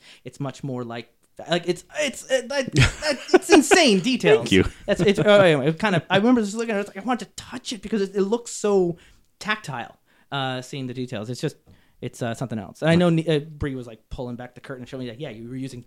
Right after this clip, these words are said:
Speaker 1: like, different patterned needles for different
Speaker 2: Yeah.
Speaker 1: textures to give that
Speaker 2: Yeah,
Speaker 1: different
Speaker 2: yeah,
Speaker 1: effects.
Speaker 2: exactly. I fought real hard for color too, but she wouldn't listen. She
Speaker 1: No,
Speaker 2: wouldn't, she wouldn't budge.
Speaker 1: no, uh,
Speaker 2: <laughs> I
Speaker 1: I
Speaker 2: love
Speaker 1: know
Speaker 2: color.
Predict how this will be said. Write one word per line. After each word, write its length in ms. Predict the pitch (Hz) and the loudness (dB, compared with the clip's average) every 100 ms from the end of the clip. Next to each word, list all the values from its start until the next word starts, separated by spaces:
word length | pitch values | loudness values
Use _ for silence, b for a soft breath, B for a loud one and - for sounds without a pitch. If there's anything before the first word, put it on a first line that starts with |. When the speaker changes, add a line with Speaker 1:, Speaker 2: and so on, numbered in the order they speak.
| _ | _
Speaker 1:
like, 200 | 139 123 - | -16 -14 -10
different 380 | 156 - 139 - _ _ | -10 -8 -12 -12 _ _
patterned 400 | - 170 147 135 | -12 -8 -6 -6
needles 460 | 135 156 135 113 117 | -8 -8 -8 -12 -14
for 120 | 131 | -14
different 460 | 123 131 - 123 120 b b b | -12 -12 -10 -10 -12 b b b
Speaker 2:
Yeah. 120 | 180 | -4
Speaker 1:
textures 580 | 156 - 147 113 113 - | -4 -6 -8 -8 -10 -14
to 120 | 135 | -14
give 180 | 117 123 | -12 -10
that 80 | 123 | -4
Speaker 2:
Yeah, 100 | 82 | -2
Speaker 1:
different 120 | 80 | 0
Speaker 2:
yeah, 140 | 80 82 | -2 -2
Speaker 1:
effects. 60 | |
Speaker 2:
exactly. 320 | 85 78 82 82 | -4 -6 -10 -6
I 100 | 98 | -2
fought 220 | 90 107 85 | 2 4 4
real 180 | 92 82 | 0 0
hard 200 | 87 - | -2 -4
for 80 | |
color 300 | 78 - 85 | -10 -6 -6
too, 240 | 80 - 85 | -6 -6 -8
but 140 | - | -8
she 120 | - | -12
wouldn't 220 | 78 78 80 | -10 -8 -8
listen. 240 | - - | -10 0
She 60 | 165 | 4
Speaker 1:
No, 200 | 185 180 | 6 6
Speaker 2:
wouldn't, 180 | 175 165 | 4 2
she 80 | |
wouldn't 240 | 90 85 - | 2 0 -4
budge. 340 | 85 82 - | -6 -6 -8
Speaker 1:
no, 400 | - 165 170 156 156 | -2 2 2 2 0
uh, 20 | |
Speaker 2:
<laughs> 20 | |
I 260 | 147 143 147 | 0 0 0
Speaker 1:
I 120 | 151 | 2
Speaker 2:
love 80 | 170 | 6
Speaker 1:
know 120 | 196 | 6
Speaker 2:
color. 140 | 190 | 6